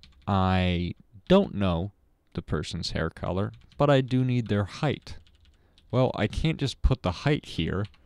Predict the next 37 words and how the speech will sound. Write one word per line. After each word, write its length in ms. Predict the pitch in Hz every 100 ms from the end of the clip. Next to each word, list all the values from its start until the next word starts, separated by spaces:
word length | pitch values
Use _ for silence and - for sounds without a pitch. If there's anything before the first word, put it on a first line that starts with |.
| _ _ _ -
because 340 | 110 - 107
that's 300 | - 98 -
what 140 | 101 90
hair 200 | 120 156
color 400 | - 82 78 -
is. 260 | - - - -
So 440 | - - 127 123 110
I 120 | 92
have 180 | 92 98
to 100 | 92
put 400 | - - 104 92
an 200 | - 92 -
undefined 840 | 95 90 78 - - 98 120 143
here 520 | - 165 165 160 156 - - - - - - -
in 140 | 92
order 260 | 95 98 95 -
to 100 | 95
get 460 | 87 85 104 113 - - - -
to 100 | -
where 240 | 107 117
I 140 | 117 113
need 220 | 117 113
to 80 | 113
give 280 | 113 110 117
my 220 | 113 110
height. 360 | 110 120 120 - _ _ - - - - - _ -
And 120 | -
that's 300 | 107 - - _
terrible. 680 | - - 82 87 82 87 - -
I 80 |
don't 220 | 131 107 -
like 240 | 78 -
that. 360 | 76 85 - -
No 140 | 139
one 220 | 98 69
likes 280 | 53 65 -
that. 300 | 98 107 104